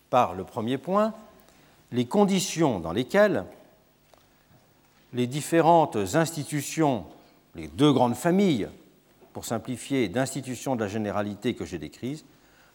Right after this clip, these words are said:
contribuent à mettre en place ce qu'on peut appeler une nouvelle démocratie dualiste.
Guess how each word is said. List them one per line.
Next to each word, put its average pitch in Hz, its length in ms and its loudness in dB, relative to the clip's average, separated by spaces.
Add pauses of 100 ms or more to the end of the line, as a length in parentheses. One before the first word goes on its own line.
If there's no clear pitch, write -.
(100)
contribuent 151 640 4
à 107 80 0
mettre 123 240 2
en 90 60 -2
place 120 580 2 (960)
ce - 140 -8
qu'on 120 160 0
peut 117 160 0
appeler 123 520 0 (640)
une 110 220 -2
nouvelle 131 380 2
démocratie 98 640 -2
dualiste. 85 640 -6